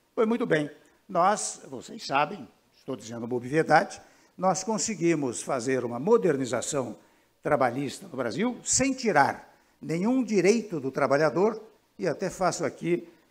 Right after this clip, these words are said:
um pequeno corte para dizer que tratava-se de uma campanha eleitoral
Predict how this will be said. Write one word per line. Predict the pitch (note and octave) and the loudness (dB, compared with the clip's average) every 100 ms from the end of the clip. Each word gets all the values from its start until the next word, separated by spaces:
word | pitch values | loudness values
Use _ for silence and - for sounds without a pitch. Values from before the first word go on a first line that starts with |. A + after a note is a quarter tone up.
| _ | _
um | C#3 B2 | -12 -6
pequeno | D3+ - D#3+ | -4 -2 -2
corte | C3+ F3 F3 C#3+ - | -2 0 0 0 -4
para | C#3+ C3+ | -2 0
dizer | A#2 B2 D3+ B2+ | -2 0 -2 -2
que | - | -8
tratava-se | C3 C#3 - D3 D3 - - | -8 -8 -4 -2 0 -4 -8
de | |
uma | - | -14
campanha | - C3 - A#2+ | -12 -12 -8 -6
eleitoral | D3 C3+ A#2+ D3 D3 A2+ | -6 -6 -2 2 4 2